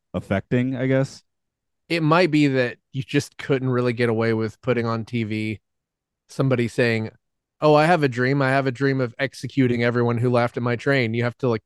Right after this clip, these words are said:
Speaker 2: f-, f-, fluff it
Speaker 1: So
Speaker 2: a
Speaker 1: you
Speaker 2: little,
Speaker 1: add
Speaker 2: up a
Speaker 1: the
Speaker 2: little bit.
Speaker 1: lottery and now it's okay?
Speaker 2: Yeah.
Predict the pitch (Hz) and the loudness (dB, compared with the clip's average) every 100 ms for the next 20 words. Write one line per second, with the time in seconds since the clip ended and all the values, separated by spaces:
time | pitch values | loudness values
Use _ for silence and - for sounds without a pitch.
0 | - _ _ _ - - - _ _ - | -14 _ _ _ -20 -20 -20 _ _ -4
1 | 107 - 123 135 131 127 127 123 131 110 | -2 0 4 6 8 8 6 4 4 6
2 | 107 110 120 120 120 101 110 113 120 113 | 6 6 6 4 4 2 2 0 -2 0
3 | 123 165 117 | 2 2 2